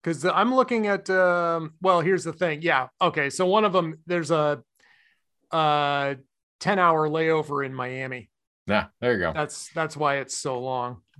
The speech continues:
Speaker 1: So, uh,
Speaker 2: We
Speaker 1: it seems
Speaker 2: don't
Speaker 1: like, yeah, I gotta, I gotta figure this out.
Speaker 2: Generally speaking, I like Miami,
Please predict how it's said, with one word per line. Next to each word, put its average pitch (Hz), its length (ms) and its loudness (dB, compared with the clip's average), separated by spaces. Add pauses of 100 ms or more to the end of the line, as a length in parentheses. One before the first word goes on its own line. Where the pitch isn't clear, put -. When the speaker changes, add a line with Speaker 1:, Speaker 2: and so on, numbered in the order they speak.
Speaker 1:
So, 131 480 -8 (480)
uh, 139 240 -2
Speaker 2:
We 151 60 2
Speaker 1:
it 143 60 6
seems 247 200 6
Speaker 2:
don't 269 120 6
Speaker 1:
like, - 80 -14 (300)
yeah, 147 380 0 (160)
I 165 100 -8
gotta, 214 420 -2
I 175 100 0
gotta 175 140 2
figure 151 260 -4
this 139 180 -6
out. 139 260 -4 (440)
Speaker 2:
Generally 185 440 4
speaking, 139 500 -4
I 120 80 2
like 113 240 2
Miami, 120 540 0